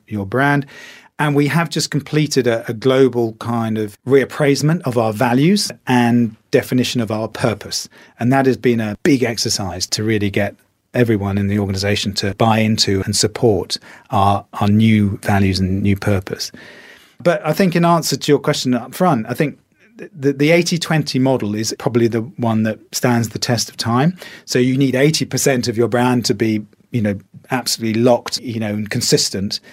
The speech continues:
Um, but to recognise each country and each geography will have sensitivities and, and local dynamics that just mean that, that you need some flex around that. And I think it's the ability to know when to flex and when to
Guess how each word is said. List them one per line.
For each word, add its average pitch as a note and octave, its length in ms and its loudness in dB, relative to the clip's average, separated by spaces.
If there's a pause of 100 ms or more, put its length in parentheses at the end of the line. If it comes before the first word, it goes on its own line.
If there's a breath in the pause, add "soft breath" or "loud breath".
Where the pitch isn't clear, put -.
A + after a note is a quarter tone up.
(240 loud breath)
Um, C3 320 2 (100)
but D3 160 0
to D3 140 0
recognise C3 600 0
each B2+ 200 -2
country A#2 400 2
and A#2+ 100 4
each G#2+ 140 -4
geography A2+ 480 0
will A2+ 180 0
have G#2+ 380 -2
sensitivities A2+ 760 0
and, G#2 140 0 (320 loud breath)
and A#2+ 100 0
local B2 280 2
dynamics A#2 560 2
that A2 100 -2
just A#2+ 240 0
mean A#2 220 4
that, G#2+ 260 -2 (300 loud breath)
that A2+ 180 -4
you A#2+ 140 0
need B2 260 2
some A#2+ 100 -4
flex - 440 0
around G2+ 300 -4
that. - 300 -14 (120)
And A#2+ 120 0
I A2+ 60 2
think C3+ 260 2
it's B2 180 -4
the A2 260 -2 (240 loud breath)
ability C3+ 560 2
to G#2+ 500 0 (320 loud breath)
know B2+ 400 4
when A2 220 -2
to G#2 160 -6
flex A#2 420 -2
and A2 100 -2
when A2 200 -2
to G2+ 440 2